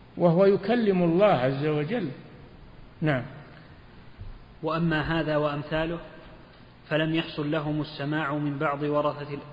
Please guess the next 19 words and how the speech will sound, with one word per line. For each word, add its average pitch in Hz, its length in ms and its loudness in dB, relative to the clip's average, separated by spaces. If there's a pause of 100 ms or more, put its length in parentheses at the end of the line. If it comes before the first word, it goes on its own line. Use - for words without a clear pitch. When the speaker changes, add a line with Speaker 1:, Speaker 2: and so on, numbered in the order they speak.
(180)
Speaker 2:
من 143 160 -6
بعض 147 320 -2
ورثة، 151 480 -2 (500)
من 147 200 -2
بعض 147 300 -4
ورثة 151 640 -4
الرسول، 143 420 -6 (920)
وهو 139 300 -2
يدعي 147 560 -2 (460)
أنه 147 380 -2
يسمع 151 400 -4
الخطاب 147 520 -4
من 143 200 -4
مرسله 143 460 -6 (1080)
فيستغني 151 600 -2
به 156 340 -2
عن 143 140 -2
ظاهر 151 280 -2
العلم، 143 380 -4